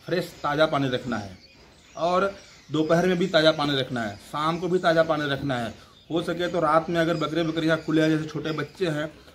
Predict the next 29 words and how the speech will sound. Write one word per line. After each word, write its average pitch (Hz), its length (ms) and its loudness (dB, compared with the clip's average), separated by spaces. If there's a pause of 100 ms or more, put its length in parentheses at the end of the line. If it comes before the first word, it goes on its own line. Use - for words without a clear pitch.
(220)
तो 165 120 2
भी 190 160 4
आप 185 220 2
पानी 170 400 0 (400)
भर 135 200 -2
करके 185 300 -2
रखें 175 280 -2
ताज़ा, 156 600 0 (960)
जिनको 160 320 0
जब 175 220 0
प्यास 165 320 0
लगे 160 180 2
वो 185 160 2
जा 151 180 4
करके 160 220 -4 (100)
पी 147 200 -2
लें। 113 160 -2 (440)
अभी 156 140 4
जैसे 180 200 0
मैंने 170 240 2
आपको 170 220 2
दिखाया 160 280 2
कि 160 80 -2
हमारी 165 200 2
बकरियाँ 160 400 0
बंधी 139 240 2
हुई 131 160 2
हैं, 101 240 -4
क्योंकि 185 420 -4